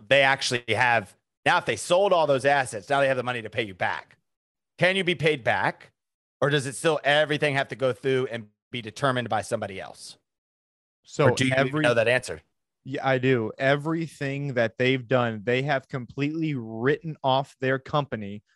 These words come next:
Speaker 2: Voyager is now run by the receivership. The second you file for Chapter eleven bankruptcy voluntarily,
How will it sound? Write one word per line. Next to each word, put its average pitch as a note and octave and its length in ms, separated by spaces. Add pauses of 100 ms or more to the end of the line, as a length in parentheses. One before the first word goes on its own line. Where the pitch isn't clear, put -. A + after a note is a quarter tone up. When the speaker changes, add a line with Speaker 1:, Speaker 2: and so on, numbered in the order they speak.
(100)
Speaker 2:
Voyager C#3+ 600
is C3 240
now B2+ 320
run B2+ 580
by A#2+ 160
the B2+ 140
receivership. A#2 880 (400)
The B2+ 140
second E3+ 500
you E3+ 280
file D3+ 800
for C3+ 140
Chapter C3+ 380
eleven B2 320
bankruptcy B2+ 480
voluntarily, C3+ 1040